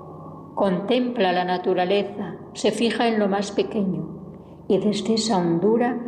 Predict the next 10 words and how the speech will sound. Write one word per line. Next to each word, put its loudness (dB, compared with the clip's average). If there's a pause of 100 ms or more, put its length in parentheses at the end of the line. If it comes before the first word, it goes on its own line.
(140)
enseña 4
e 2
invita 0
a 0
sus 2
discípulos 2 (340)
a 0
pensar 2
y 4
aprender 2